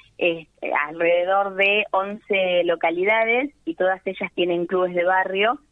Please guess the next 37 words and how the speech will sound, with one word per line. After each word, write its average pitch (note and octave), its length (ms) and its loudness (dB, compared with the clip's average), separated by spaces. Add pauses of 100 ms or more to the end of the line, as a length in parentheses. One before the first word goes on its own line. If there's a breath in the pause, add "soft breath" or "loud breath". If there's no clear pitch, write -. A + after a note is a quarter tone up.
(440 soft breath)
Este, E3 640 0 (120)
algunas, G3 600 -2
este, D#3+ 840 -2
están F#3 420 -2
haciendo G3 400 -2
un F#3+ 80 -2
esfuerzo G3+ 380 -2
enorme G3+ 340 0
para E3 220 0
reflotarlos, G#3 880 -2 (360 loud breath)
este, F3 360 -2
o E3+ 100 0
para E3 240 0
mantenerlos. G#3+ 880 0 (420)
Y F#3+ 120 0
bueno, F3 420 0
este, E3+ 540 -2
todas G#3+ 260 -2
van G3+ 160 0
a F#3 80 -2
conformar F3 560 -2
en F3 160 0
la E3 140 0
filial, G#3 580 0 (100)
eh, E3+ 140 0
más G#3 300 -2
allá G3 380 -2
de, A3 420 0
eh, E3 140 2
los, E3 180 -2 (180)
los D#3+ 360 0
clubes G#3 340 0
que E3+ 140 -10
conforman F3+ 560 -2
la D#3+ 100 -2
ciudad E3 240 -2
cabecera. D#3 600 -2